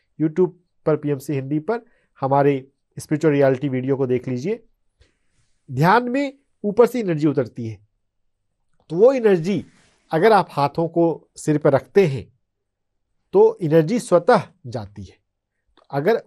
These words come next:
ऊर्जा को फील हो रही है, अगर ढेर सारी ऊर्जा आ रही है, तो आपके कल्पना करने से भी वो ऊर्जा बहने लग जाएगी। ऊर्जा जहाँ ज़रूरत है वहाँ जाएगी। ऊर्जा हाई लेवल से लो लेवल की ओर फ्लो करती है। तो पाँच मिनट के लिए आपको सिर पर हाथ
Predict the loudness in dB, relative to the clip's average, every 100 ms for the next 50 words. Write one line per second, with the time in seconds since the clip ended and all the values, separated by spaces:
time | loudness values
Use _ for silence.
0 | -6 -4 2 2 2 -2 -2 -2 0 2
1 | 2 0 -2 -4 -4 0 0 0 0 0
2 | 0 -2 -6 -10 -12 _ _ -10 -4 -2
3 | -2 0 0 0 -4 -2 -4 -2 -8 -4
4 | -4 -2 -2 0 0 -4 -2 -2 -2 _
5 | _ _ -6 -4 -4 -6 -10 -14 -16 -6
6 | -2 2 4 4 2 2 0 -2 -8 -18
7 | _ _ 0 2 2 2 0 0 -2 -4
8 | -2 -2 -2 -6 -10 -14 _ _ _ -8
9 | -4 0 2 0 2 2 2 0 -8 0
10 | 2 2 0 2 2 2 0 2 0 -2
11 | -4 -6 -4 -6 -6 -14 -16 -20 -20 _
12 | _ _ _ _ _ _ _ -16 -4 0
13 | 0 0 -6 -4 -6 -4 -2 -2 -4 -6
14 | -4 -4 -6